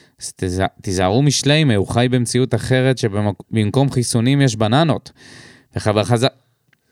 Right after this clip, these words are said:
ובחזרה למשחק, נקודת התורפה שלנו לדעתי היה ביטון, ששוב מראה שהוא לא מתאים אפילו כששיחק בתפקיד של האבא שלו. וכמובן מר קאבה עם משחק רע, עוד שחקן שהוא underrated, זה מלי.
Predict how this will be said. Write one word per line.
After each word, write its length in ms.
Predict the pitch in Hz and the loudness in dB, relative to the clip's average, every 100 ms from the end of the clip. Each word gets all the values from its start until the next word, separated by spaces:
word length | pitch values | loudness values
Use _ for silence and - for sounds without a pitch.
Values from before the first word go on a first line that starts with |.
| - 107 | -10 -2
ובחזרה 540 | 101 101 117 123 143 | 0 2 2 2 2
למשחק, 600 | 160 135 - 160 156 - - - - - _ | 2 2 2 2 2 0 -8 -20 -20 -20 _
נקודת 360 | - 107 131 135 | -2 2 4 4
התורפה 440 | 120 113 - 135 | 2 0 4 2
שלנו 360 | - 123 123 117 | 4 2 4 4
לדעתי 440 | 107 101 98 127 | 4 4 2 2
היה 340 | 123 113 117 104 | 2 4 4 2
ביטון, 460 | 113 139 135 123 | 2 2 2 2
ששוב 440 | 117 101 - 156 139 | 0 -2 0 2 2
מראה 240 | 117 110 | 2 2
שהוא 200 | - 110 | 2 2
לא 100 | 110 | 2
מתאים 260 | 110 117 113 | 0 0 0
אפילו 320 | 101 120 113 | 0 0 0
כששיחק 420 | 117 104 110 110 | -2 -4 -2 -2
בתפקיד 420 | 104 104 - 110 | -2 -4 -4 -2
של 180 | - 90 | 0 2
האבא 300 | 87 120 101 | 4 2 0
שלו. 280 | - 80 82 - - - - - - | -2 -4 -6 -10 -20 -20 -20 -16 -4
וכמובן 520 | 98 113 113 120 151 | 0 2 2 2 2
מר 220 | 147 147 139 | 4 2 2
קאבה 480 | 143 147 139 139 | 2 2 4 4
עם 140 | 135 131 | 4 2
משחק 400 | 117 - 127 - | 2 0 0 0
רע, 400 | 120 135 131 131 - | 2 4 4 2 2
עוד 180 | 123 | -2
שחקן 380 | 117 113 - 120 | 0 -4 0 0
שהוא 340 | - 110 107 98 | 2 2 2 2
underrated, 760 | 120 113 107 113 107 110 104 - - | 2 2 2 0 0 -2 -4 -12 -8
זה 200 | 92 87 | -2 0
מלי. 500 | 101 127 123 123 | 2 2 2 0